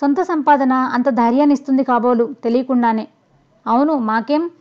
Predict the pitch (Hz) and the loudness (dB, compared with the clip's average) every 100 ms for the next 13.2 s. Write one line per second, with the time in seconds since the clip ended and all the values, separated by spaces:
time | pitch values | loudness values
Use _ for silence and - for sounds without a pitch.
0 | _ - 202 262 302 277 294 349 214 277 | _ -6 -4 -4 -4 -2 -2 -2 -2 0
1 | 294 294 294 285 277 269 254 226 180 _ | -2 0 2 4 2 0 2 0 0 _
2 | _ - 233 294 294 302 262 285 294 240 | _ -8 -4 -4 -2 -2 -2 0 0 0
3 | 240 294 381 _ - 220 226 - _ - | 0 -2 -4 _ -8 -4 -2 -4 _ -6
4 | 240 240 233 277 302 - _ _ 220 214 | -2 0 2 0 -2 -8 _ _ 0 2
5 | 220 247 311 240 233 269 339 370 269 _ | 2 4 4 4 4 2 2 -2 -4 _
6 | _ - 262 277 262 285 302 277 254 269 | _ -8 -2 2 2 2 2 0 0 -4
7 | 262 - _ - 285 311 392 359 294 294 | -6 -10 _ -2 0 2 2 0 0 0
8 | 302 277 285 269 247 285 285 277 269 254 | 2 2 2 2 2 2 2 2 2 2
9 | 254 262 - 226 240 247 285 277 214 262 | 0 -2 -8 -2 -2 2 0 0 -2 -2
10 | 262 240 254 254 240 233 226 240 _ _ | -2 -4 -2 0 0 -2 -4 -6 _ _
11 | _ - 240 320 381 359 277 247 254 320 | _ -6 0 0 2 2 2 2 2 0
12 | 320 269 277 320 294 285 285 285 - 233 | 0 -2 0 0 2 2 0 -4 -6 -2
13 | 226 | -2